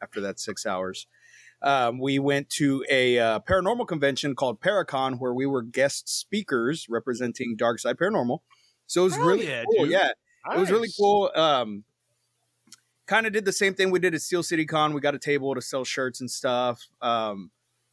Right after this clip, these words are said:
Speaker 1: and then we got to speak on Saturday, which was really cool, interacting with people that were just interested in the same stuff that we were interested in.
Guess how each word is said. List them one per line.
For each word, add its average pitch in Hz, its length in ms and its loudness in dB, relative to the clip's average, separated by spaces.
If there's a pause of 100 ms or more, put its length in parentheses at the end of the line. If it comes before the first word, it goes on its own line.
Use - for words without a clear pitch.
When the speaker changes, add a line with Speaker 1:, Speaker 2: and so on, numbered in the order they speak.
Speaker 1:
and 127 180 -4
then 127 240 0
we 127 220 -2
got 127 240 0
to - 100 -8
speak - 340 -6
on 120 180 -4
Saturday, 127 840 0
which 120 320 -6
was 117 160 -10
really 156 320 2
cool, 143 560 0 (320)
interacting 139 720 0
with 123 400 0 (560)
people 160 320 0
that 143 180 0
were 139 120 -4
just 131 380 -4
interested 139 580 -2
in 131 100 0
the 117 60 -6
same 123 400 -4
stuff 117 360 -4
that 117 120 -4
we 117 160 -6
were 110 220 -6
interested 110 540 -8
in. 107 280 -4